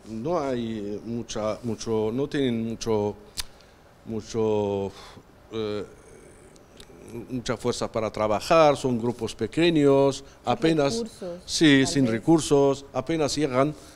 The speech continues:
Speaker 1: ¿eh? a, a, a, a lanzar su mensaje cuando puedan, cuando están, eh, están am-, invitados.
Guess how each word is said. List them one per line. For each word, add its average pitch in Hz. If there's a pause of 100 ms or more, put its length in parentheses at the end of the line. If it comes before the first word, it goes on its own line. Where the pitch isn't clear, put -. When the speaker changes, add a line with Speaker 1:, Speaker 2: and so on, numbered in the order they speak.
(120)
Speaker 1:
¿eh? 190 (420)
a, 123
a, 117
a, 107 (580)
a 117
lanzar 117
su -
mensaje 139 (340)
cuando 117
puedan, 135
cuando 117
están, 120
eh, 101
están 117
am-, 113
invitados. 131